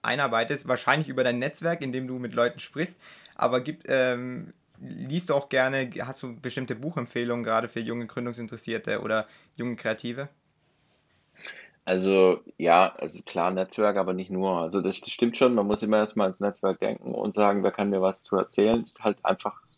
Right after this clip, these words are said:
Speaker 2: der beste Weg, nicht der einfachste, ist der beste Weg.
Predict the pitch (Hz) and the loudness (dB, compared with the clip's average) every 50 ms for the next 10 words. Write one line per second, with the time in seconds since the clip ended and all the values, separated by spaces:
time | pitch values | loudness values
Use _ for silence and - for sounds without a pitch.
0 | - - - - - - - - - - - 98 - - - 110 123 - - 139 | -16 -14 -14 -14 -14 -16 -18 -20 -8 0 2 2 4 4 4 4 4 2 -2 -2
1 | 127 120 127 139 160 180 - - - 104 - - 104 - - 113 - - 127 127 | 2 2 2 2 0 -4 -6 -8 -8 -8 -4 -4 -4 -2 -2 -4 -4 -6 -8 -8
2 | - - 127 110 - - - - 110 - - - 127 120 123 123 120 | -6 -8 -8 -6 -6 -6 -4 -4 -4 -6 -2 -2 0 0 2 0 0